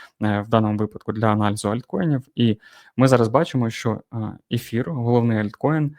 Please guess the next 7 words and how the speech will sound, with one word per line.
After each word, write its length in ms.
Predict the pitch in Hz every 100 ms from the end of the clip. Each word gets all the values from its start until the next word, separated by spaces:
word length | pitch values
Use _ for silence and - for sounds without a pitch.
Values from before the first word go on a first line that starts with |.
| - _ -
він, 320 | 117 123 104 -
е, 200 | 107 104
продовжує 520 | 117 120 123 139 123 110
тестувати, 760 | 110 - 113 113 110 104 120 _ _
е, 40 | - 60 - _
верхню 380 | 127 120 - 110 _ _ _ _
межу 400 | 123 117 131